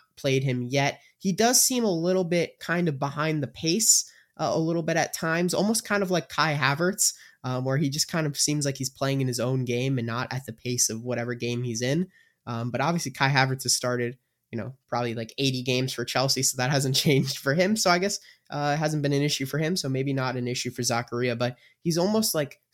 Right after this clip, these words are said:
he feels so slow and methodical, um, how he plays. It's almost like he's in his own world. Um, but he definitely won the ball back numerous times. He was solid all around.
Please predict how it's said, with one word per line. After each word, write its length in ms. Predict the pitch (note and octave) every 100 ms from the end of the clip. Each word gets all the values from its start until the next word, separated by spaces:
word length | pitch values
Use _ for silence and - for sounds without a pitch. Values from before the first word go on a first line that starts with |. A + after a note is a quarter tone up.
| -
he 240 | F3+ G3
feels 420 | G3 - G#3+ G#3 -
so 120 | E3
slow 420 | - - D#3 E3
and 100 | D3
methodical, 760 | B2+ C#3 C#3 C#3+ C3+ A#2 A2 - _ _
um, 600 | A#2 A2+ A2+ A2+ A2+ - -
how 220 | C3 C3+
he 140 | C3+
plays. 340 | - - C3+ B2+
It's 100 | -
almost 220 | D3 C#3+
like 80 | C3+
he's 160 | C3
in 80 | C3
his 160 | B2+ A#2+
own 220 | B2 A#2+
world. 380 | C3 C3 C3 B2+ _ _ -
Um, 160 | B2 A#2+
but 160 | C3+
he 120 | C#3+
definitely 360 | D#3+ D#3+ G3+ E3+
won 160 | D#3+ D#3
the 60 |
ball 240 | C3 C3 D3
back 240 | C#3+ C#3+
numerous 320 | C#3+ C#3 C#3
times. 260 | - C#3 C3+
He 80 | A#2+
was 100 | -
solid 380 | C3 C3+ C#3
all 220 | B2+ B2 A#2
around. 480 | B2 B2 B2 B2